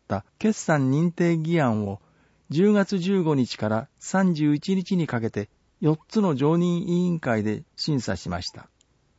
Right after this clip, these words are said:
紙面の都合上、質疑等の一部を掲載します。委員会記録は一月中旬に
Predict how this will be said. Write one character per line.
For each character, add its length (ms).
紙 200
面 240
の 100
都 200
合 220
上、 300
質 260
疑 160
等 220
の 240
一 240
部 180
を 80
掲 220
載 260
し 140
ま 100
す。 160
委 80
員 240
会 260
記 140
録 220
は 200
一 220
月 240
中 260
旬 280
に 180